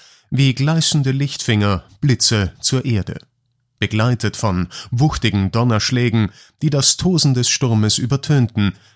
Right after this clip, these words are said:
der über die bewaldeten Hügel von Northamptonshire raste. Der Zug der Great Northern stampfte gegen den Sturm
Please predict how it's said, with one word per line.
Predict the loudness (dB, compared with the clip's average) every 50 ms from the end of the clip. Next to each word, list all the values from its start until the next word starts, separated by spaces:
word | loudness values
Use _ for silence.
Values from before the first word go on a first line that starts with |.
| _ _ _ _ _ _ -8
der | -6 -4 -4
über | -4 -6 -6
die | -6 -6 -6
bewaldeten | -6 -4 -2 0 0 0 0 0 0 0 0 0
Hügel | 2 2 2 2 2 2 0 0 -2 -6 -20 _
von | -2 0 0 0 2 2
Northamptonshire | 0 0 0 -2 -2 -2 -2 -2 -2 -2 -2 -2 -2 0 0 0 0 0 0 0 0 -2
raste. | -2 -2 -2 -2 -4 -4 -6 -8 -10 -12 _ _ _ _ _ _ _ _ _ _ _ _ _ _ _ _ _ _ -2 0
Der | 2 2 2
Zug | 0 0 0 -2 -2 0
der | -2 -4 -2
Great | 0 0 0 0 0 0
Northern | 0 2 2 0 2 2 2 2 0 -2 -4 -14 -20 -10
stampfte | -6 -6 -2 0 0 0 0 -2 -2 -2 -4 0
gegen | 0 0 2 2 2
den | 2 2 0
Sturm | 0 0 -2 -2 0 2 2 2 0 0